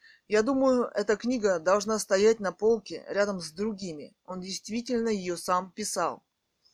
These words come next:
Сталин себя считал гением из-за убийств, которые он проводил в обществе. Но уровень интеллекта этой книги почти нулевой. Он попытался пересказать Ленина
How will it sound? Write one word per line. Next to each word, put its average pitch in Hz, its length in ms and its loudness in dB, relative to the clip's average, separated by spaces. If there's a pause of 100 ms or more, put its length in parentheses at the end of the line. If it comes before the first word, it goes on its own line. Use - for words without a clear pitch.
(300)
Сталин 254 460 2
себя 220 320 0
считал 208 440 0
гением 170 540 -8 (720)
из-за 208 340 -2
убийств, 220 540 -2
которые 196 440 -2
он 180 140 -4
проводил 175 560 0
в 170 160 -4
обществе. - 640 -2 (360)
Но 196 120 -2
уровень 202 460 2
интеллекта 202 540 2
этой 165 260 -4
книги 190 520 -8 (100)
почти 185 400 -2
нулевой. 190 640 -4 (1120)
Он 226 160 -2
попытался 240 680 4
пересказать 220 720 2
Ленина 214 520 0